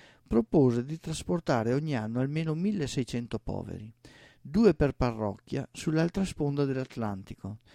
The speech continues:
Tra il milleseicentoventi e il milleseicentoquaranta circa ottantamila inglesi emigrarono in America settentrionale e nelle Indie occidentali,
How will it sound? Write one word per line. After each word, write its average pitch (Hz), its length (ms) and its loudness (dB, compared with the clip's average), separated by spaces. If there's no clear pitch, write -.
Tra 156 180 0
il 160 80 2
milleseicentoventi 151 1080 0
e 117 40 -2
il 117 80 -2
milleseicentoquaranta 123 1400 -4
circa 170 340 -4
ottantamila 151 640 -2
inglesi 117 640 -4
emigrarono 135 640 -2
in 127 120 -2
America 127 400 -2
settentrionale 135 920 -6
e 147 120 -6
nelle 135 220 -4
Indie 117 260 -4
occidentali, 110 680 -8